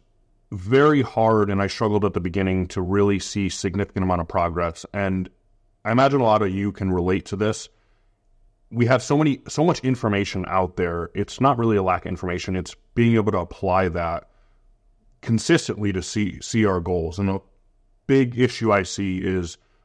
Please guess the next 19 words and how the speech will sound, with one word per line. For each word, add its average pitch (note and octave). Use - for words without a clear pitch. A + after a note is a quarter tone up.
us G#2+
just -
not F#2+
seeing G2
the F#2
goal F#2
completely E2+
through. B2
We'll G#2
kind G#2+
of -
program G2+
hop. F#2+
We'll F2
switch -
between E2
bulking E2
and E2+
cutting. A2+